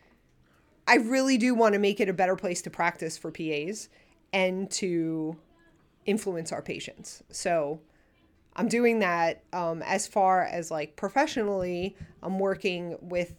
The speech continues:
the office, with the group that I'm with now, um, in doing more, like, care management and, like, chronic care management things with our patients to try and keep people out of the hospital.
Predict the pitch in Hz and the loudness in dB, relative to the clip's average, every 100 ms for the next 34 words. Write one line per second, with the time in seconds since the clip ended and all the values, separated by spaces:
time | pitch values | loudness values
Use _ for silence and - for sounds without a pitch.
0 | - 160 143 131 - - 170 165 175 170 | -6 -2 -2 -4 -8 0 2 2 -2 -2
1 | - 170 180 185 196 196 175 165 160 165 | -6 -6 -4 -2 -2 0 0 -2 -4 -4
2 | 202 214 208 175 170 175 - - _ - | 2 4 4 4 0 0 -10 -20 _ 0
3 | 175 160 156 - - 175 165 156 160 151 | 2 2 -2 -8 -4 -2 0 -2 -6 -8
4 | - - - 180 202 202 190 185 185 180 | -12 -18 -20 -10 -2 2 2 2 2 4
5 | 180 180 175 165 156 - _ _ - 214 | 4 2 0 -2 -2 -6 _ _ 0 2
6 | 190 175 175 196 214 190 165 160 156 - | 4 2 0 0 0 0 -2 -4 -8 -6
7 | 220 214 208 - 208 220 214 240 240 233 | -4 -4 -4 -6 -4 -2 -4 -4 -6 -6
8 | 240 247 247 233 226 226 240 233 254 - | -4 -6 -6 -4 -4 -4 -8 -6 -10 -8
9 | 196 - 180 170 160 - 214 - 214 180 | -12 -4 -2 -2 -8 -8 -6 -6 -4 -2
10 | 175 196 208 208 214 - 220 226 233 | 0 0 -2 0 -2 -2 -4 -2 -4